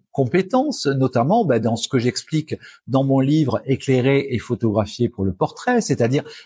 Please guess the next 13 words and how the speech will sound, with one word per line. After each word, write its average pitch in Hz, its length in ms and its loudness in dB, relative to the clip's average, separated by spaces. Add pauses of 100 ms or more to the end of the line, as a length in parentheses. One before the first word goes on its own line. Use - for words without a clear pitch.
(160)
adapter 147 680 0
l'angle 120 680 0 (140)
d'éclairage 147 760 0 (100)
en 110 80 -4
fonction 226 360 -4
de 165 80 2
la 117 140 2
forme 196 500 -2
du 117 140 -2
visage 143 360 0
de 139 80 2
la 160 120 2
personne. 135 520 -2